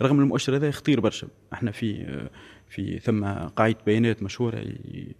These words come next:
توجه للمستثمرين سواء الأجانب ولا ال-، المحليين، تسمى قاعدة بتنا-، قاعدة بيانات التوتر والنمو والثروة في العالم،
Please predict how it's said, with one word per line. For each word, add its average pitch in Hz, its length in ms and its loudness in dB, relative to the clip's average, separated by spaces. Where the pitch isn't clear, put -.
توجه 110 320 4
للمستثمرين 104 920 2
سواء 101 220 0
الأجانب 98 460 0
ولا 85 160 -6
ال-، - 160 -10
المحليين، 117 500 -2
تسمى 117 480 0
قاعدة 117 280 4
بتنا-، 104 600 0
قاعدة 104 380 2
بيانات 110 360 4
التوتر 113 440 2
والنمو 104 400 0
والثروة 98 300 -2
في - 100 -10
العالم، 117 320 0